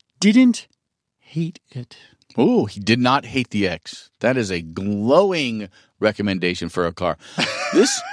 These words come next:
Speaker 2: that costs a hundred and thirty thousand dollars. I don't hate this car.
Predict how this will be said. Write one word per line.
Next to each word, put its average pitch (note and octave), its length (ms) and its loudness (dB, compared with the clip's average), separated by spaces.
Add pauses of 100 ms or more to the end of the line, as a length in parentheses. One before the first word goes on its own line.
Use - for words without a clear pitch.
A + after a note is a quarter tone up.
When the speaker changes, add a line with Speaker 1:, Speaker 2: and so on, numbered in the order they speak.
(100)
Speaker 2:
that A#2+ 200 2
costs A#2+ 260 -2
a G#2+ 60 0
hundred A#2 340 0
and G#2 120 -4
thirty G2+ 220 -2
thousand F#2 400 -2
dollars. F2+ 300 -4 (460)
I A3+ 580 2
don't G3+ 300 4
hate C4 340 2
this B3 200 0
car. D#4+ 440 0